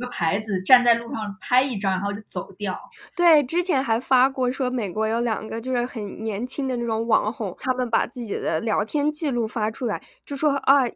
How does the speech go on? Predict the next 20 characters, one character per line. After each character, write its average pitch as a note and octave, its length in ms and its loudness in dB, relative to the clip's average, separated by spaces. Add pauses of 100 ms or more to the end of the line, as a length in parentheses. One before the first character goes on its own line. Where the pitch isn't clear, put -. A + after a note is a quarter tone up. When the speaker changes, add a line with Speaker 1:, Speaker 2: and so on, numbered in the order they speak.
Speaker 2:
一 A3+ 120 -6
个 C#4+ 120 2
女 A3 200 0
生 A#3+ 300 2
问 B3+ 160 2
另 C#4 120 0
外 A3+ 160 2
一 G#3 40 -4
个 A3+ 60 0
女 G#3 180 -2
生 A3 160 -2
说 B3 180 -2
：“今 D4+ 140 0
天 E4+ 100 2
要 E4 80 2
不 D4 60 -4
要 C4 120 2
去 B3+ 180 -6
游 G3 160 0
行？” G3 200 -4